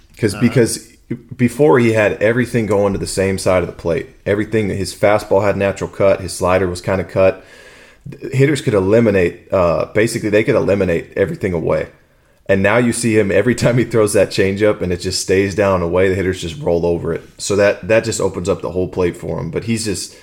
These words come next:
Speaker 1: ever since he started throwing that, I saw him throw that in, I think it was an exhibition game early on. It might have been against the Marlins.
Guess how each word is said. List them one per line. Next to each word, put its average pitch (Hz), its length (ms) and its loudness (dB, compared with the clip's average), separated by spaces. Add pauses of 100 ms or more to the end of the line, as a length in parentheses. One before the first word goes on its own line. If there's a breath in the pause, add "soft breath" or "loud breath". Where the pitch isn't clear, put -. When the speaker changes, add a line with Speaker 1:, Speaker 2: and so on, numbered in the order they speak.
(140 loud breath)
Speaker 1:
ever 131 200 2
since 139 180 -2
he 110 80 -4
started 101 320 2
throwing 98 240 2
that, 87 100 0
I 90 40 0
saw 131 180 2
him 95 140 -2
throw 101 160 2
that 95 280 2
in, 90 440 -6
I 90 60 -4
think 131 140 0
it 139 40 0
was 104 100 -2
an 90 80 -2
exhibition 92 560 -2
game 80 260 -6
early 90 280 0
on. 87 180 0
It 78 40 -6
might 104 160 2
have 95 60 -2
been 90 120 -2
against 95 300 -4
the 87 40 -6
Marlins. 85 480 -4